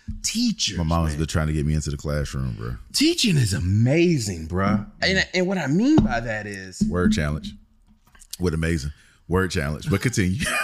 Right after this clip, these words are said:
Speaker 2: <laughs>
Speaker 1: Teaching, <laughs> teaching. And what I mean by that is teachers have such impacts on kids. I've got so many
Speaker 2: Agreed.
Speaker 1: stories about
Speaker 2: Yeah.
Speaker 1: teachers, man. I can remember,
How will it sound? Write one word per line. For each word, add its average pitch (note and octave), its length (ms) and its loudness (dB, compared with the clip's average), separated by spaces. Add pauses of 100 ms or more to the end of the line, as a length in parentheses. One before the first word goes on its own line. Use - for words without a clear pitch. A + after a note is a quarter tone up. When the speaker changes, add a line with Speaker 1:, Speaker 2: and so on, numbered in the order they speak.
(440)
Speaker 2:
<laughs> - 720 -6
Speaker 1:
Teaching, B3 540 2 (560)
<laughs> - 600 -10
teaching. C#4 440 2 (220)
And G#3+ 80 2
what A#3+ 100 4
I A3+ 60 2
mean A3 240 2
by D3 140 2
that B2+ 200 2
is A2 140 0
teachers - 560 -2
have F#2+ 200 -8
such - 920 -2 (280)
impacts G2+ 760 0
on E2 320 -6
kids. - 480 -16 (380)
I've F3+ 140 -2
got D3 200 -4
so C3+ 320 2
many A#2+ 180 4
Speaker 2:
Agreed. - 60 2
Speaker 1:
stories F2+ 400 -2
about - 200 -12
Speaker 2:
Yeah. B1+ 100 -2
Speaker 1:
teachers, D#2 420 -6
man. D#2 300 -8 (360)
I C#3+ 180 -2
can C3+ 240 2
remember, G2 680 2